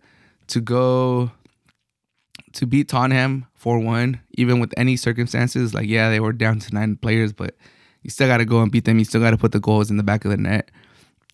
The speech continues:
And then to come back and invite Man City to Stamford Bridge and show this heart, show that you could keep up with them, it's impressive. It's impressive for Chelsea. And, you know, as one of the people that was clowning on them when they're not doing good and, like,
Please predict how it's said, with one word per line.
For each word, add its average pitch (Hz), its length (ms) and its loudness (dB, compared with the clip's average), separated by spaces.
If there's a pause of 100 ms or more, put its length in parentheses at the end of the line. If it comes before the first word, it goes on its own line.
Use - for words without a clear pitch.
And 113 140 4
then 113 180 4
to 110 160 -2
come 120 280 2
back 117 400 2
and 104 360 -2 (440)
invite 113 480 2
Man 113 240 2
City 110 320 2
to 107 100 0
Stamford 107 420 0
Bridge 110 300 2 (140)
and 104 280 -4
show 110 300 -4
this 104 160 -2
heart, 117 400 0 (160)
show 110 480 -4 (380)
that 110 100 -4
you 113 60 -2
could 107 120 -12
keep 113 220 -6
up 117 120 -2
with 127 120 -4
them, 131 300 0 (340)
it's - 80 -14
impressive. 113 520 -2
It's - 100 -16
impressive 110 340 -2
for 101 120 -4
Chelsea. 104 500 -2
And, 101 180 -2
you 107 60 2
know, 104 240 -2 (280)
as 113 120 -8
one 135 100 2
of 135 60 4
the 120 80 4
people 131 220 2
that 127 80 0
was 123 120 -2
clowning 127 320 0
on 131 120 2
them 135 300 2 (100)
when 110 180 -6
they're 107 180 -4
not 110 220 -4
doing 113 200 -4
good 117 300 4
and, 104 340 -2
like, - 220 -16